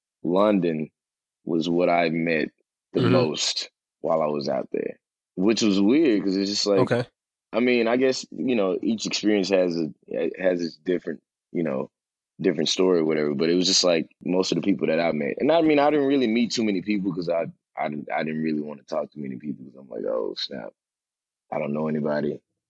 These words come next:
Speaker 1: I just
Speaker 2: <laughs>
Speaker 1: wanna
Speaker 2: Right.
Speaker 1: find this and find this and get out the way. Plus, you don't know what I'm saying anyway." <laughs> But, nah, I didn't really meet too many black people.
Speaker 2: Not even at the festival?
Speaker 1: At the festival, yeah.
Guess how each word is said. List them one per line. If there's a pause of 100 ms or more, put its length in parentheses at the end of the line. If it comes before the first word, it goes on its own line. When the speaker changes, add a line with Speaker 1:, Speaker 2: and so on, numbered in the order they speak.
(140)
Speaker 1:
I
just
Speaker 2:
<laughs>
Speaker 1:
wanna (640)
Speaker 2:
Right. (360)
Speaker 1:
find
this
and
find
this
and (560)
get
out
the
way. (480)
Plus,
you
don't
know
what
I'm
saying
anyway."
<laughs> (160)
But, (360)
nah,
I
didn't
really
meet
too
many
black
people. (460)
Speaker 2:
Not
even
at
the
festival? (280)
Speaker 1:
At
the
festival,
yeah.